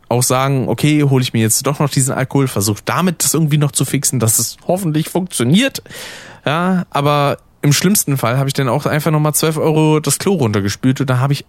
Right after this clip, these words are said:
eigentlich auch nicht so Bock drauf. Deswegen, das ist so ein bisschen, ah, ich bin unentschlossen. Bin unentsch-, unentschlossen, was das angeht. Naja,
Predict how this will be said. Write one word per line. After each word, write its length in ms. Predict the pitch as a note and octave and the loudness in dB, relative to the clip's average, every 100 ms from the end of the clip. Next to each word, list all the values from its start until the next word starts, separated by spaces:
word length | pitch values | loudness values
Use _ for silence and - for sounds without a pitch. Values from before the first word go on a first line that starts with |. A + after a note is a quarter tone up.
| - | -8
eigentlich 440 | C#3 F#3 F#3+ - | -4 -2 -2 -2
auch 80 | G3+ | 0
nicht 120 | F3 | 2
so 80 | G2+ | 0
Bock 220 | E2 E2+ | -4 -6
drauf. 380 | - - C2 - - - - - - - - - | -8 -6 -8 -10 -20 -20 -20 -20 -20 -20 -20 -4
Deswegen, 440 | A2 C3+ D3+ C3+ | -2 0 0 0
das 100 | G2+ | -2
ist 160 | A2+ - | -2 0
so 60 | D#3+ | 0
ein 100 | C#3+ | 0
bisschen, 640 | D3 - D#3 D#3 D#3+ D#3+ - - - | 0 0 0 0 0 0 -4 -16 -8
ah, 380 | E3+ F#3 G#3 D#3 - - - _ _ _ _ _ - | -2 0 2 -2 -6 -18 -20 _ _ _ _ _ -20
ich 100 | - | -4
bin 180 | A3 F#3 | -2 0
unentschlossen. 680 | G3 C#3 - E2+ - - - - - - - | 0 0 -2 -4 -4 -6 -8 -20 -20 -20 -8
Bin 120 | - D3 | 0 2
unentsch-, 380 | A2 G#2+ - - - | 2 0 -4 -8 0
unentschlossen, 600 | B2+ G2 F#2 E2 - - | 2 2 -2 -4 -6 -6
was 140 | G2+ | -8
das 160 | - - | -6 -6
angeht. 440 | A2+ G2+ D#2+ - - - - - - - - | -6 -6 -10 -12 -20 -20 -20 -20 -20 -18 -4
Naja, 360 | G2+ A2 F2+ | -2 0 -2